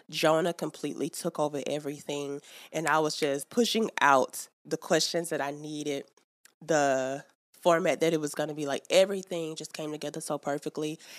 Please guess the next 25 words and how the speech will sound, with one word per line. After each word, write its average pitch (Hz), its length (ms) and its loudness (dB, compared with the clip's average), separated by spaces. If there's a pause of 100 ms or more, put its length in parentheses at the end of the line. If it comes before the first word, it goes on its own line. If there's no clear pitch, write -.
(140)
And 170 200 -4
now 170 240 2
we 165 160 -2
are - 140 0
actually 147 440 -2
rounding 147 400 0
out 139 200 -2
week 156 180 -4
three 143 460 0 (420)
of 170 240 10
the 165 80 -8
study, 156 380 0
and 160 100 -4
it 165 40 -6
has 156 180 -4
been 160 180 -2
absolutely 151 500 0
amazing. 143 440 -4
Definitely 143 400 -4
a 135 80 -4
godsend, 139 680 -2
definitely 143 280 -6
an 135 120 -10
answer 135 260 -6
prayer. 143 340 -6